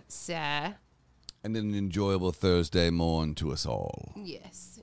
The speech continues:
Speaker 1: indeed.
Speaker 2: Shall we be properly British today?
Speaker 1: I don't think so. I can't pull that off.
Speaker 2: I try
Speaker 1: I'm
Speaker 2: it every episode,
Speaker 1: so
Speaker 2: and I suck
Speaker 1: bad
Speaker 2: at it really
Speaker 1: at,
Speaker 2: bad.
Speaker 1: yeah, I'm not good at those
Speaker 2: If
Speaker 1: things.
Speaker 2: you live in England and our British accents piss you off, sorry, but also leave a comment.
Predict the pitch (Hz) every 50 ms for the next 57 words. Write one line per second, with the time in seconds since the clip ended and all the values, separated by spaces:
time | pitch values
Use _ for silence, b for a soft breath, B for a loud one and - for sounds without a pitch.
0 | - - 180 208 220 226 226 226 196 214 196 160 117 82 71 - - - - -
1 | 127 135 143 151 147 143 156 151 - - 165 160 151 147 - 151 147 143 139 135
2 | 127 107 - - 127 127 117 - - 104 87 - - - - - 95 78 80 80
3 | 71 65 60 55 52 - 214 277 294 214 185 196 185 180 - 170 143 156 - 180
4 | - - - 135 117 104 85 60 62 92 95 95 104 104 - - 113 107 98 101
5 | 101 - - 120 120 110 117 113 110 98 - 101 98 98 98 92 90 87 90 92
6 | 87 - - 156 156 151 - 104 - 113 98 82 78 76 - - 82 107 135 139
7 | 135 123 90 82 82 76 76 78 80 87 85 80 67 78 85 95 101 95 - 131
8 | 127 - - - - 117 110 - - 107 95 143 180 196 196 196 170 151 139 131
9 | 123 120 117 110 104 98 95 95 90 82 82 101 92 87 - 98 92 85 - -
10 | 87 78 76 - - 82 78 - - 80 73 73 71 76 - - - - - _
11 | _ _ _ _ _ _ - - - - - - - 117 117 123 127 123 123 127
12 | 127 117 101 95 95 90 - - 90 87 80 71 - - 50 50 50